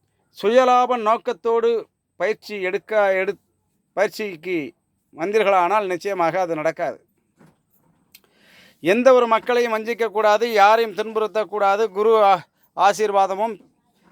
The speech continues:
பெற்றவர்கள் ஆசீர்வாதமும், மூதாதையருடைய ஆசீர்வாதமும், குடும்பத்தார் ஆசீர்வாதமும் ரொம்ப முக்கியம்.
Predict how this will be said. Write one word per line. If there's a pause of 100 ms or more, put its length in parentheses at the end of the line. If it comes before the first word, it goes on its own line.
(220)
பெற்றவர்கள்
ஆசீர்வாதமும்,
மூதாதையருடைய
ஆசீர்வாதமும், (1300)
குடும்பத்தார்
ஆசீர்வாதமும்
ரொம்ப
முக்கியம்.